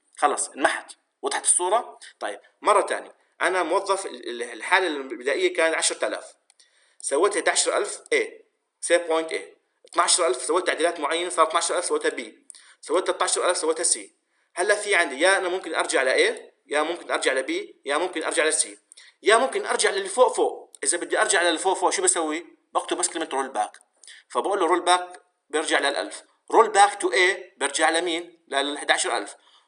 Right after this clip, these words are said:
رول باك تو B بيرجع لاثناعشر ألف، رول باك تو C بيرجع لتلتاشر، لتلتاشر ألف. وضحت الصورة؟ وإذا رجعت لأي رول باك معينة اللي تحت الرو-، ال-، السيف بوينتس اللي تحتيها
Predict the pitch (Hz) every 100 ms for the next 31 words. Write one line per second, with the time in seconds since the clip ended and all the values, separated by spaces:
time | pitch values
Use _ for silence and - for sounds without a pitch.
0 | - 147 226 175 208 - - - 151 185
1 | 185 - - - _ 151 156 147 135 151
2 | 165 190 180 127 - _ _ _ _ 139
3 | 220 214 208 202 180 170 180 180 180 _
4 | _ _ 139 151 147 127 156 156 175 -
5 | 123 135 127 165 185 180 - - - -
6 | - - - 180 - - - - - _
7 | 135 156 160 - 247 196 185 - - 220
8 | 175 190 190 180 170 143 185 165 131 170
9 | _ _ _ _ _ 151 185 185 - -
10 | 160 160 156 147 143 135 135 131 - 240
11 | 240 214 208 190 - 220 196 180 180 -